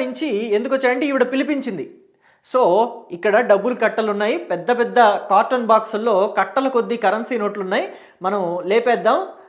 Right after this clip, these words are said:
ప్లాన్ చేద్దామని పిలిపించింది. పిలిపిస్తే ఇర్షాద్ అహ్మద్ ఒక్కడే కాబట్టి తను హైదరాబాద్లో ఉండే తన ఫ్రెండ్ ముబారక్ అలీని హెల్ప్ తీసుకున్నాడు.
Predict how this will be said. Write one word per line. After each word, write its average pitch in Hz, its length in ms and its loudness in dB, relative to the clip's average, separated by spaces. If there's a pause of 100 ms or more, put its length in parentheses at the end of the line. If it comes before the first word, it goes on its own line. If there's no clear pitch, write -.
(280)
ప్లాన్ 240 260 4
చేద్దామని 247 360 4
పిలిపించింది. 202 640 -6 (360)
పిలిపిస్తే 302 840 0
ఇర్షాద్ 311 480 4
అహ్మద్ 302 380 4
ఒక్కడే 294 400 4
కాబట్టి 214 800 0
తను 262 320 2 (320)
హైదరాబాద్లో 285 640 6
ఉండే 214 520 2 (260)
తన 285 120 4
ఫ్రెండ్ 262 580 2
ముబారక్ 311 480 6
అలీని 233 500 2 (240)
హెల్ప్ 254 260 0
తీసుకున్నాడు. 214 500 -4